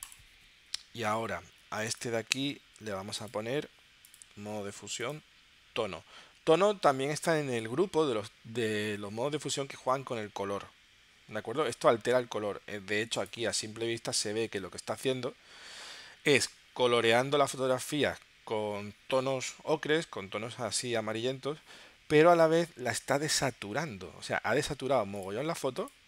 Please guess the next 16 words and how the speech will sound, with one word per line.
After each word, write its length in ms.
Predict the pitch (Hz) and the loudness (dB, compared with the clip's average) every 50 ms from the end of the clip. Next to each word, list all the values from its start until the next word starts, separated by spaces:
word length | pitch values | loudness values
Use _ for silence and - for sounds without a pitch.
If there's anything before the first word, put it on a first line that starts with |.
| _ _ _ _ _ _ _ _ - _ - _ _ _ _ - _ _ _ - - - | _ _ _ _ _ _ _ _ -20 _ -20 _ _ _ _ -20 _ _ _ -20 -20 -16
o 120 | - 202 - | -14 -14 -12
por 160 | - - 190 | -10 -10 -10
lo 120 | 95 95 | -8 -10
menos 200 | 92 104 107 110 | -10 -8 -10 -10
me 80 | 110 107 | -8 -8
lo 100 | 101 92 | -8 -8
parece 300 | 95 190 98 101 - - | -6 -8 -8 -8 -8 -8
a 60 | 92 | -8
mí, 220 | 95 107 131 233 320 _ _ _ _ - _ - _ - _ _ _ _ - _ - _ _ _ - | -8 -10 -12 -14 -16 _ _ _ _ -20 _ -20 _ -20 _ _ _ _ -20 _ -20 _ _ _ -2
y 240 | 139 160 165 165 | 0 2 2 2
lo 120 | 160 156 143 | 2 0 0
que 100 | 135 117 | 0 -2
está 180 | - - - | 2 2 2
haciendo 320 | 120 - 147 139 139 147 143 | 2 2 -2 -2 0 0 2
es 80 | 131 | 2
sustituir 760 | - - 131 - - - 120 101 - 117 117 127 135 151 165 | 2 -2 -2 -6 -8 -12 -10 -8 -6 -4 -4 -2 -2 -4 -6